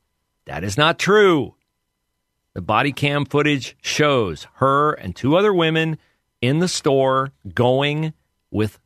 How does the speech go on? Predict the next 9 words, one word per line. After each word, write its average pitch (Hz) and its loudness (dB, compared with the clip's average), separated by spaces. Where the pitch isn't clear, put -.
bags 131 0
concealed 139 0
to 95 -8
pull 165 0
out 131 2
in 117 -2
the 156 0
liquor 127 -2
aisle 104 -2